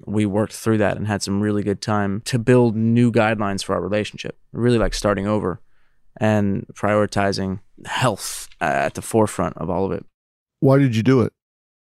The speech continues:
Speaker 1: Why did I?
Speaker 2: Why did you stop Jonas Brothers? Why did you call that meeting, go in and say,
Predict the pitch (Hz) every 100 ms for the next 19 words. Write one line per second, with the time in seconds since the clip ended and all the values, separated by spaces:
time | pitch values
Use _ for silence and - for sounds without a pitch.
0 | _ _ _ _ - 120 113 110 110 107
1 | 104 101 98 92 _ - 123 120 117 110
2 | 110 107 - - - 127 113 - _ _
3 | _ _ _ _ - 120 117 101 - 107
4 | 101 101 - 113 113 110 104 107 104 -
5 | _ _ - - 120 117 113 107 113 110
6 | 110 107 104 - 110 107 107 107 101 -
7 | 110 107 104 101